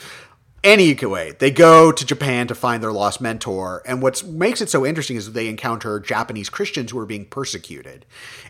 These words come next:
And the f-, the question the film raises is, what is the cost of your faith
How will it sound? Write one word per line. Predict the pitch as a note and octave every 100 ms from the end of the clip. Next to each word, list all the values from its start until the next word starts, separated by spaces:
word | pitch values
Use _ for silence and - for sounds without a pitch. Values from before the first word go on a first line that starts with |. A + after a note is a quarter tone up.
| -
And | B2+
the | A#2+
f-, | - -
the | F3 B2+
question | - - G3+ A3+ - E3
the | C#3
film | - C3+ G#2+
raises | G2+ G2+ F2+ E2+ D#2+ -
is, | F2 F2+ F2 F2 F2 F2 - - _ _ _ _ _
what | A2 G#2+ C3+ C#3+
is | C#3+ A#2 A2
the | A2 -
cost | - - - A2 G#2+ D2 - - - - _ _
of | F2+ E2+
your | E2 E2+
faith | - A#2 G#2+ F2+ E2+ -